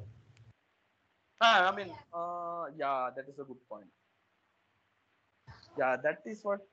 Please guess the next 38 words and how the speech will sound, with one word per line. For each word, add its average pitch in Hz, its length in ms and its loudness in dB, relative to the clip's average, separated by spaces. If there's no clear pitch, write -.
uh, 143 400 6
that - 160 -2
is - 160 -14
what, - 240 -12
okay, 165 280 -4
yeah, 143 340 -6
that - 180 -4
is 208 200 -10
why 208 220 2
I 165 160 2
was, 170 320 0
uh, 120 480 2
I 143 100 -6
was 156 320 -4
also 165 440 0
confused 143 680 -6
a 143 40 2
little 123 220 -4
bit 123 320 -2
here. 104 140 -2
Yeah, 170 80 10
that 175 180 8
is 208 80 4
a 180 60 10
very 147 160 6
good 147 200 2
point. 113 320 2
So 147 140 12
there 143 160 10
should 170 140 -2
not 196 140 4
be 135 180 0
m 135 200 2
as 127 120 -6
m 131 160 -2
tends 131 280 -4
to 131 60 0
infinity. 113 400 -2